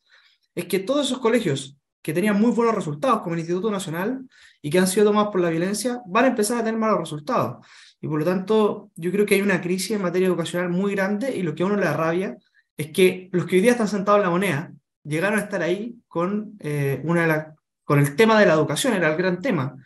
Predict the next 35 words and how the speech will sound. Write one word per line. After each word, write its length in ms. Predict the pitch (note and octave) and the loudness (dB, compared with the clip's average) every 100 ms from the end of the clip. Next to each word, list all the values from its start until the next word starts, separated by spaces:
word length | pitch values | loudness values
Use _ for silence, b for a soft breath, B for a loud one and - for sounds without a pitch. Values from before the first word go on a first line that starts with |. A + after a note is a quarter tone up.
| B B B | B B B
Y 100 | - | 0
vemos 220 | D3+ G#3+ A3 | 2 2 2
que 60 | |
hoy 60 | F#3 | 2
día 80 | G3+ | 2
estamos 240 | G3+ G3+ | 0 -2
pasando 300 | F3+ F#3+ G#3 | -4 -4 -4
por 80 | F#3+ | -2
la 80 | D#3+ | 0
peor 180 | F#3 G3+ | 0 0
crisis 240 | A3 A3+ | -2 -4
en 60 | A3+ | -4
materia 240 | F#3+ F#3+ | -4 -2
educacional 420 | F#3+ F3+ F3 F#3 F#3+ | -2 -4 -6 -6 -2
de 100 | F#3 | 0
los 100 | F3+ | 0
últimos 240 | F#3 D#3+ | 0 -2
treinta 400 | F3+ G3+ G3+ F#3+ | -2 0 2 2
años, 580 | G3+ B3+ C4+ - _ _ - | 2 0 -4 -14 _ _ -8
y 100 | D#3+ | -2
un 80 | A3+ | 0
gobierno 680 | G3+ F#3+ G#3+ A3+ C4 D4+ D4 _ | 2 4 2 2 -2 -4 -10 _
que 140 | D#3+ | -8
prácticamente 440 | D#3 F#3 F#3 F3+ F3+ | -4 -2 0 0 -2
no 80 | E3+ | -4
hace 200 | - D3+ | -4 -2
nada, 440 | F3 G#3 A#3+ - B B B | 0 0 -2 -8 B B B
con 160 | D3+ | 0
una 160 | E3+ G#3 | 2 2
coalición 480 | G#3 C#3+ - A#3+ G#3 | 2 0 -2 -2 -4
que 100 | F3 | -4
tiene 140 | F3+ | -4
alcaldes 440 | F3 F3 F#3 G3+ G3 | -4 -4 -2 -2 -4
como 180 | E3+ | -6
Iracy 260 | E3 D3 F3 | -6 -4 -4